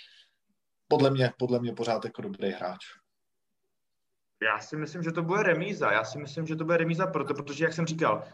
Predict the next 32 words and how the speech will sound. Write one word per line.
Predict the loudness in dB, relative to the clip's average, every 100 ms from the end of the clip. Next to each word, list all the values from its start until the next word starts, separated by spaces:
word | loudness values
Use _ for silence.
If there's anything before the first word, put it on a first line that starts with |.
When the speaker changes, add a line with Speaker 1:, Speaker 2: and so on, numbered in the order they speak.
| -6
Speaker 2:
ten | -4
Fulham | -2 2 2 2
se | 0 0
teďka, | 2 2 2 -4 -18 _ _ _ 2 4
jako, | 4 4 2
dobře, | 2 4 4 4 0 -16 -18 -12 -6
jako | -4 -4
zase | -4 -8 -12
extra | -8 0 0
neboduje, | 2 0 2 4 4
ale | 4 4 4 4 4 4 2
zvedá | 0 2 4 2
se, | 0 -6
zvedá | -4 -2 -2
se | -2
herně. | -4 -4 -6 -6 -6 -10 -20 _ _ _ _ _ _ _ -10
Docela | 0 4
mě | 4
jako | 4 4
mrzí, | 2 2 4
že | 4
odstřelili | 4 2 2 2
toho | 2
Mitroviče, | 0 0 0 0 0 -2
že | -4
tam | -4 -8
teďka | -8 -8
nastupuje | -10 -12 -8 -6
ten | -4
Ka-, | -4 -6 -6
Cavaleiro, | -8 -4 -4 -2 -2 0 -2 -6 _ _ _
ale | 0 2 4 2